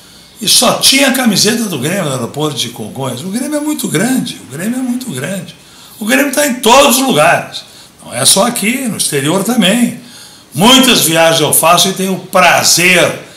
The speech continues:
de ver aquela camiseta andando por uma rua ou por outra da Europa ou dos Estados Unidos.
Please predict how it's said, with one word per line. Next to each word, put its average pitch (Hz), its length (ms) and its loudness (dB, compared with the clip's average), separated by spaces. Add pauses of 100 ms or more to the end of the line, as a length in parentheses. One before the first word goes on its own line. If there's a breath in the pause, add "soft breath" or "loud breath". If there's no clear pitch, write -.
(420 loud breath)
de 117 160 -6
ver 151 140 2
aquela 151 380 2
camiseta 151 720 0
andando 139 400 0
por 147 140 -4
uma 139 220 -2
rua 135 220 0
ou 135 80 0
por 120 200 -8
outra 139 280 -2
da 131 80 -4
Europa 127 600 0 (460 loud breath)
ou 135 100 -6
dos 127 160 -4
Estados - 360 -2
Unidos. 92 400 -12